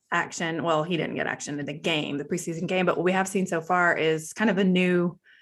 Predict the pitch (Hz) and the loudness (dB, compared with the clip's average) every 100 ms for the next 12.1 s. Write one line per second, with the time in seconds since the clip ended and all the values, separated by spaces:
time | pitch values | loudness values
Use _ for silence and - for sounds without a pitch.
0 | - - _ _ 196 190 180 175 170 - | -20 -20 _ _ 2 4 6 6 4 2
1 | 175 175 190 185 - _ - 180 - - | -4 0 0 -2 -14 _ -2 0 0 -2
2 | - 202 143 - - - 185 175 156 - | 0 2 2 -2 -14 -4 0 0 -4 -10
3 | - _ _ - _ _ _ _ _ _ | -14 _ _ -20 _ _ _ _ _ _
4 | _ - 202 180 190 190 160 160 - 165 | _ -4 0 2 4 4 2 0 0 0
5 | 190 - 175 160 165 - 165 160 151 160 | 0 -2 0 0 -4 -2 -4 -4 -6 -2
6 | 196 196 185 190 185 185 196 196 190 240 | 0 2 0 2 2 4 4 2 0 2
7 | 247 196 - _ - _ _ - 226 220 | 0 0 -6 _ -20 _ _ -2 0 2
8 | 196 175 170 175 175 170 165 143 131 - | 0 4 2 2 0 0 -2 -2 -6 -8
9 | _ _ _ _ 180 185 190 185 156 170 | _ _ _ _ 2 4 6 6 6 2
10 | - 214 196 196 175 160 160 165 170 170 | 2 0 4 2 2 -2 -2 0 2 0
11 | 180 180 _ 185 165 151 156 156 160 165 | -2 -6 _ -2 0 2 0 2 2 2
12 | 180 | -2